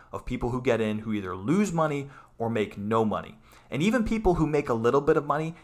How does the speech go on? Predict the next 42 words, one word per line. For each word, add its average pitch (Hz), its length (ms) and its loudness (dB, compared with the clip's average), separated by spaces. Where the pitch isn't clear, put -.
it, 131 140 -6
the 147 60 -4
picture 190 320 2
is 160 100 4
even 131 180 0
worse 160 200 6
because 135 340 -2
they 135 140 4
think 208 340 -2
they're 220 100 6
making 208 320 0
a 202 40 2
little 202 160 4
bit 202 100 2
of 190 60 0
money, 190 180 0
but 160 220 -2
when 147 100 0
they 143 140 0
actually 156 380 -4
go 151 100 -2
back 135 260 0
and 120 80 -6
do 123 140 -4
the 117 80 -4
math 117 340 0
and 113 80 -6
they 101 60 -6
look 113 200 -4
at 117 60 -8
all 104 160 -2
the 104 80 -8
costs 135 580 -4
from 98 220 -8
their 90 140 -8
starter 156 420 4
kits 156 340 -6
to - 120 -10
their 90 120 -8
membership 147 640 -4
fees 139 460 -6
to 110 320 -6